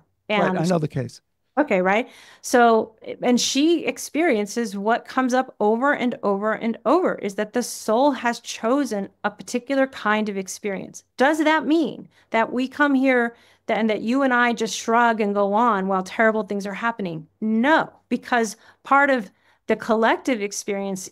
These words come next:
Speaker 2: is the broadening enough to understand that we are all facets of each other. And when we damage each other, we're basically destroying the opportunity for us to have a robust, amazing experience here.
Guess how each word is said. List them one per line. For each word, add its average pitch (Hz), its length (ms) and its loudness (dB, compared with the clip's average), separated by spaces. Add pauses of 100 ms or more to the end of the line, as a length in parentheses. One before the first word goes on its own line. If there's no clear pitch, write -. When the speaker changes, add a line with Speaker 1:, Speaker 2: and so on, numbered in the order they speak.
Speaker 2:
is 254 420 -2 (440)
the 214 100 2
broadening 220 840 2
enough 226 440 0
to - 180 -8
understand 247 800 -2
that 208 160 -4
we 240 180 -2
are 254 140 2
all 294 240 4
facets 262 480 -4
of 233 120 -4
each 185 160 -8
other. 233 320 2
And 220 220 -2
when 247 160 0
we 254 140 -2
damage 254 500 0
each 214 160 -8
other, 202 240 -4
we're 226 140 -2
basically 226 840 -4 (300)
destroying 262 720 2
the 240 80 2
opportunity 233 760 -2
for 214 180 -2
us 214 160 -2
to 233 80 -4
have 214 380 -4 (140)
a 214 100 0
robust, 214 580 2 (960)
amazing 254 540 4
experience 233 500 -4
here. - 200 -14